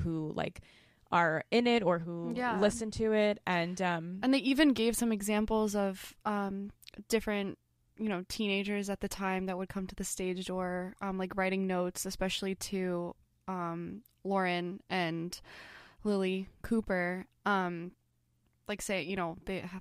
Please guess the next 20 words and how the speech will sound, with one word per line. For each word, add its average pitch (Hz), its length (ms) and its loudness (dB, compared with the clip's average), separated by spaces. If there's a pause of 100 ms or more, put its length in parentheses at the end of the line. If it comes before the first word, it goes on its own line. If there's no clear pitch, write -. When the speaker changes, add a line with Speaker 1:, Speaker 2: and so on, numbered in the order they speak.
(140)
Speaker 2:
how 185 180 -10
they 180 220 -6
had 185 200 -2
gone 180 260 0
through 190 160 -4
similar 185 640 -4
experiences 196 960 2
Speaker 1:
Mm-hmm. 185 100 2
Speaker 2:
as 185 180 0
Marta 190 400 -4
and 185 140 -8
Ilsa. 185 560 -6 (520)
So 190 360 2 (580)
they 208 120 0
showed 202 460 4 (380)
a 208 60 2
cast 208 360 4
member 277 520 4 (200)
where 240 380 0
this, - 280 -2